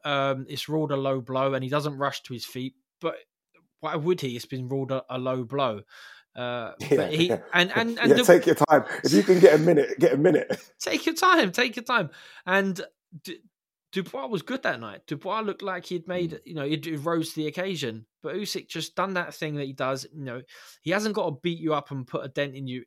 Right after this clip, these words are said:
Speaker 1: instantly. He builds every round upon round,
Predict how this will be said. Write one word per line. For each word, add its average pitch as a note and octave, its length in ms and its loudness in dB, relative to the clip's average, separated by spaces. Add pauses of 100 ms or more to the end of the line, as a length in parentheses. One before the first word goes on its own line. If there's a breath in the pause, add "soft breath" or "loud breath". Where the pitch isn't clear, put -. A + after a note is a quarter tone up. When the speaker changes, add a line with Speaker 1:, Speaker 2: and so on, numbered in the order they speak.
Speaker 1:
instantly. B2+ 760 -10
He C3+ 120 -10
builds E3 520 -2
every D3+ 260 -6
round C3 320 -4
upon A2+ 280 -14
round, B2+ 400 -6